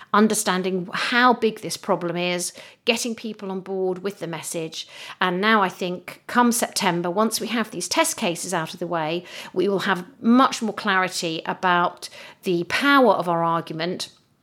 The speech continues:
and how far we might need to take this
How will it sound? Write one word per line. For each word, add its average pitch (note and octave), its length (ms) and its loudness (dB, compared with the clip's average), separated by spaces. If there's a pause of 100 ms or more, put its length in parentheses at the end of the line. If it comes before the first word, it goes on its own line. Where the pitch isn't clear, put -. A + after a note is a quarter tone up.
(340)
and C4+ 300 2
how B3 160 0
far A#3 540 2
we G3 140 -4
might G3 280 -2
need F#3 180 -4
to - 80 -6
take E3+ 320 -4
this - 260 -10